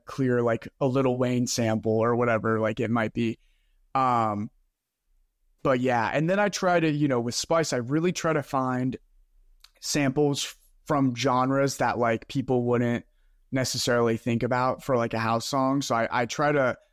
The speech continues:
I, I try to look at, like, different, pull from different styles. So vocals from different styles instead of just, like,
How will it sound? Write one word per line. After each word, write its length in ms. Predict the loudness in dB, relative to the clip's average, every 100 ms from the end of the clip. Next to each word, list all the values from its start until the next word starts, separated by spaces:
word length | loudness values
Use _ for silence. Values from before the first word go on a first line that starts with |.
| _ _ _ _ _ _ _ _ _ _ -6
I, 120 | -4 -2
I 100 | -4
try 200 | 0 0
to 60 |
look 360 | 0 0 -2 0
at, 200 | -2 0
like, 220 | -2 -4
different, 500 | -6 -2 -2 -2 -4 _ _ _ _ _ -20 -20 _ _ -20 -20 -10
pull 220 | -2 0
from 180 | 2 0
different 320 | 0 0 -2
styles. 480 | -2 -2 0 -2 -2
So 140 | -4
vocals 480 | 0 0 0 0 -2
from 180 | 0 0
different 300 | 0 -2 -4
styles 560 | -2 0 0 0 -2 -2
instead 320 | -2 0 0
of 100 | 0
just, 220 | -2 0
like, 300 | 0 0